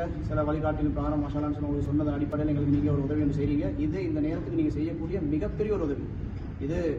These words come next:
அஹ், மனிதர்களாகிய நாங்க ஒரு நாள் மறக்க மாட்டோம். அல்லாஹ் உங்களுக்கு நீண்ட ஆயுளை தருவான், உங்களுக்கு அல்லாஹ் சுப்ஹானஹு வ தஆலா ஆரோக்கியம் தருவான். அஹ், உங்களோட குடும்பங்கள் அல்லாஹ் சுப்ஹானஹு வ தஆலா நல்ல நிம்மதி, சந்தோஷமான வாழ்க்கை அல்லாஹ் சுப்ஹானஹு வ தஆலா உங்களுக்கு நசீபாக்குவான். இன்னும் இங்க பல விதமான தேவைகள் இருந்து தான் இருக்குது.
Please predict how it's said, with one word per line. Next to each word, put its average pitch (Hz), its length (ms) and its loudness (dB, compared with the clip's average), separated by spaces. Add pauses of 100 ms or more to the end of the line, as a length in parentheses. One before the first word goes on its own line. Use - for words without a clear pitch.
(260)
அஹ், 127 300 -4
மனிதர்களாகிய 165 640 0
நாங்க 156 280 2 (360)
ஒரு 147 100 -2
நாள் 156 260 0
மறக்க 160 200 -2
மாட்டோம். 156 300 0
அல்லாஹ் 151 160 2
உங்களுக்கு 147 260 2
நீண்ட 143 140 0
ஆயுளை 147 220 2
தருவான், 147 240 -2
உங்களுக்கு 147 280 -2
அல்லாஹ் 143 180 -2
சுப்ஹானஹு 147 280 0
வ 151 40 -2
தஆலா 143 140 -2
ஆரோக்கியம் 151 380 0
தருவான். 107 260 0 (460)
அஹ், 135 220 -2
உங்களோட 151 240 0 (220)
குடும்பங்கள் 156 360 0
அல்லாஹ் 151 160 0
சுப்ஹானஹு 151 300 -2
வ 143 40 -4
தஆலா 143 200 -2 (140)
நல்ல 147 120 0
நிம்மதி, 147 260 2
சந்தோஷமான 151 500 -2 (160)
வாழ்க்கை 143 220 -4
அல்லாஹ் 147 140 -2
சுப்ஹானஹு 147 200 -4
வ - 0 -
தஆலா - 0 -
உங்களுக்கு 143 240 -2
நசீபாக்குவான். - 480 -2 (460)
இன்னும் 208 300 0
இங்க 190 220 0 (580)
பல 165 200 0
விதமான 165 440 0
தேவைகள் 160 360 -2
இருந்து 143 260 0
தான் 156 140 0
இருக்குது. - 240 -4